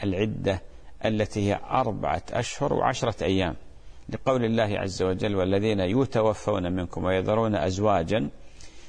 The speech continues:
يتربصن بأنفسهن أربعة أشهر وعشرا"، ولقول النبي صلى الله عليه وسلم:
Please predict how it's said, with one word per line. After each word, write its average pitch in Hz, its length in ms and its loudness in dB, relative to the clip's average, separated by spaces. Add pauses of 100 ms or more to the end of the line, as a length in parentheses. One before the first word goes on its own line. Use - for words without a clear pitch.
(140)
يتربصن 123 840 0
بأنفسهن 107 880 0
أربعة 110 680 0
أشهر 110 460 0
وعشرا"، 92 720 2 (560)
ولقول 135 340 2
النبي 110 420 2
صلى 92 280 0
الله 98 380 2
عليه 98 300 2
وسلم: 107 640 0